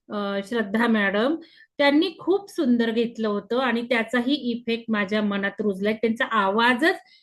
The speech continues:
माझ्या मनात ठसलाय आणि अजूनही मला आवाज आठवतोय. तर श्रद्धा मॅडम जेव्हा शिबिराला आल्या त्यावेळेला त्यांनी सहज आम्हाला मोबाईलवर गाणं दाखवलं होतं ना, आम्हाला,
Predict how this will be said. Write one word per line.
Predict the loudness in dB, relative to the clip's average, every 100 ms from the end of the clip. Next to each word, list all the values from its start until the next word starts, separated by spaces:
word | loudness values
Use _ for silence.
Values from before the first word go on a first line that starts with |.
| _
माझ्या | -4 0 0
मनात | 0 -2
ठसलाय | -2 -4 -4 -2
आणि | -2 0
अजूनही | -2 2 2 4
मला | 4 2 0
आवाज | 0 -2 -6 -10
आठवतोय. | -12 -6 -2 0 0 -2 -2 _ _ _ _
तर | 0 2
श्रद्धा | 2 4 4
मॅडम | 6 4 4
जेव्हा | 2 2 0
शिबिराला | 0 -2 0 2 2
आल्या | 0 0 -4 -10 _ _
त्यावेळेला | 0 0 2
त्यांनी | 2 2 0
सहज | 0 0 0
आम्हाला | 0 0 0
मोबाईलवर | 0 0 0 -2 -2
गाणं | 0 0 0
दाखवलं | -2 -4 -4 -4
होतं | -2 0
ना, | 2
आम्हाला, | 2 2 0